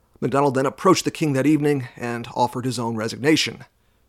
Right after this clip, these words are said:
George the Fifth declined it, believing that MacDonald could still lead, just with a wildly reconfigured government. Moving forward,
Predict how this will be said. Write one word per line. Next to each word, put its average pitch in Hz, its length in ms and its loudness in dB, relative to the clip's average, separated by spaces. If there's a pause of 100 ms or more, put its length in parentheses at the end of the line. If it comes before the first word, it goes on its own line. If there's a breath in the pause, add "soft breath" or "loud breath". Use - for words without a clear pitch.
(160)
George 120 280 0
the - 80 -18
Fifth - 340 8
declined 190 480 2
it, - 240 -10
believing 156 300 4
that 131 200 -2 (140 loud breath)
MacDonald 196 340 0
could - 140 -2
still 180 260 6
lead, 147 360 0
just - 260 -2
with 127 180 0
a 135 80 2
wildly 131 640 2
reconfigured 117 720 -2
government. 143 560 2 (720)
Moving 123 240 0
forward, 143 480 6